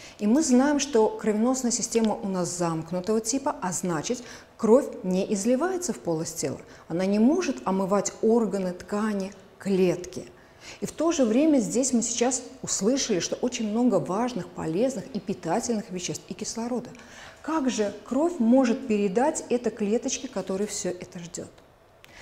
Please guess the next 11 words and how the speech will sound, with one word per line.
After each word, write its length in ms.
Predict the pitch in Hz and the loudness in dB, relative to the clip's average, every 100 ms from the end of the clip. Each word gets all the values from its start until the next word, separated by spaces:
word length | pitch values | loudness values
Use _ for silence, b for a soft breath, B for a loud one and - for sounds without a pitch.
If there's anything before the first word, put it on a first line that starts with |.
| B B | B B
Дело 320 | 175 202 311 294 | 0 2 2 0
в 80 | |
том, 200 | - 330 | 0 0
что 320 | 349 - 240 240 | 0 0 0 -2
жидкая 880 | 185 147 196 285 285 - 180 165 170 - - - | -6 -2 2 2 0 0 2 2 -2 -14 -20 -14
составляющая 1160 | - 185 - 220 254 233 170 156 - 156 151 151 | -6 -4 0 2 4 4 2 0 -4 -4 -6 -6
крови — 340 | 262 330 330 185 - - | -2 -2 0 -4 -8 -16
плазма, 500 | 196 214 170 - - - B B B B | -6 -2 -2 -4 -10 -18 B B B B
она 360 | 196 254 294 339 | 2 4 4 2
может 560 | 277 233 277 294 285 - - | 2 4 4 4 -2 -6 -8
просачиваться, 1160 | 214 226 240 - 269 262 269 - 156 156 - | -4 -2 -2 0 0 0 0 -4 -4 -6 -8